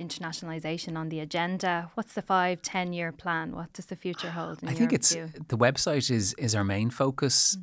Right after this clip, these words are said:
Speaker 2: at the moment. Obviously, we need to continue to kind of grow the stores and develop those. You know, we did look internationally a couple of years ago, um, not too far away, but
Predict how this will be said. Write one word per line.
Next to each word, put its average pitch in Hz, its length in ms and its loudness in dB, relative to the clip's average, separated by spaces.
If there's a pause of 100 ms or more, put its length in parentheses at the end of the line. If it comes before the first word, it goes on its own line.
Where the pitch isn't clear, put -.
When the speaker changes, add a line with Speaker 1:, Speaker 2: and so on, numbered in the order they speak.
Speaker 2:
at 123 140 -4
the 120 60 0
moment. 117 460 4
Obviously, 104 300 0
we 95 160 -2
need 95 200 -2
to - 80 -6
continue 101 480 0
to - 200 -2
kind - 180 -4
of 87 80 -4
grow 98 220 2
the 92 80 -6
stores 101 580 2
and 90 100 -4
develop 95 400 -2
those. 120 440 2 (360)
You 135 100 -2
know, 104 80 2
we 104 120 0
did 117 240 4
look - 440 0 (320)
internationally 104 720 2
a 95 40 -4
couple 139 300 -2
of 147 40 0
years 143 220 4
ago, 131 480 6
um, 98 540 -2
not 117 240 0
too 139 220 2
far 139 240 4
away, 127 260 4
but 113 300 2